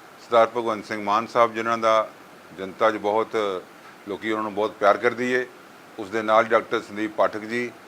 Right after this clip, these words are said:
ਜਿਨ੍ਹਾਂ ਨੇ ਮੇਰੇ 'ਤੇ ਭਰੋਸਾ ਜਤਾਇਆ ਹੈ। ਸੋ ਮੈਂ ਬਖੂਬੀ ਇਲੈਕਸ਼ਨ ਲੜ ਕੇ ਸਾਰੇ ਹੀ ਵਲੰਟੀਅਰ ਸਾਹਿਬਾਨ ਔਰ ਲੀਡਰ ਸਾਹਿਬਾਨ ਨਾਲ ਲੈ ਕੇ ਇਲੈਕਸ਼ਨ ਲੜਾਂਗੇ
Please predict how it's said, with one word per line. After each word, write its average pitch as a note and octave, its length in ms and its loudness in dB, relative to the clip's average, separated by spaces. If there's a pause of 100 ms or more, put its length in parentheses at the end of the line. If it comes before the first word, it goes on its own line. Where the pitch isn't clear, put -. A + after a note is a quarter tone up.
(380)
ਜਿਨ੍ਹਾਂ A#2+ 240 -2
ਨੇ A#2+ 280 -4 (420)
ਮੇਰੇ G#2+ 200 -6
'ਤੇ A#2+ 140 -4
ਭਰੋਸਾ G#2+ 320 -8
ਜਤਾਇਆ G#2 400 4
ਹੈ। G#2+ 220 -4 (420)
ਸੋ G#2+ 100 -6
ਮੈਂ A#2 240 2
ਬਖੂਬੀ B2+ 420 0
ਇਲੈਕਸ਼ਨ B2+ 300 -2
ਲੜ A#2 120 -4
ਕੇ C3+ 280 -4 (920)
ਸਾਰੇ B2 300 8
ਹੀ D3 100 0
ਵਲੰਟੀਅਰ A#2+ 480 -2
ਸਾਹਿਬਾਨ B2+ 440 2
ਔਰ B2 60 -4
ਲੀਡਰ A#2 160 -8
ਸਾਹਿਬਾਨ A#2+ 300 -4
ਨਾਲ G#2+ 260 2
ਲੈ G2+ 140 4
ਕੇ A#2+ 160 -2
ਇਲੈਕਸ਼ਨ G#2+ 260 -6
ਲੜਾਂਗੇ B2+ 460 -2